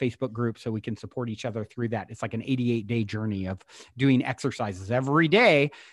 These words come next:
to further ground in this vibration. And, um, yeah, it's, uh, I'd love, I'd love for you all to,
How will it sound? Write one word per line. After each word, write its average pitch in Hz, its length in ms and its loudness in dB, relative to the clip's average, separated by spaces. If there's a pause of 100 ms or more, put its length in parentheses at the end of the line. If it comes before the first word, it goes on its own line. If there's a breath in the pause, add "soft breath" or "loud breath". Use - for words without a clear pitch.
(120 loud breath)
to - 80 -4
further 156 580 8
ground 135 320 4
in 123 140 0
this 120 180 -6
vibration. 113 680 0 (320 soft breath)
And, 113 460 0
um, 104 420 -2 (520)
yeah, 151 200 2 (140)
it's, 117 340 -8
uh, 127 60 2
I'd 117 260 0
love, 127 300 2
I'd 117 180 -6
love 127 180 2
for 143 100 -8
you 135 140 2
all 135 200 4
to, 127 340 0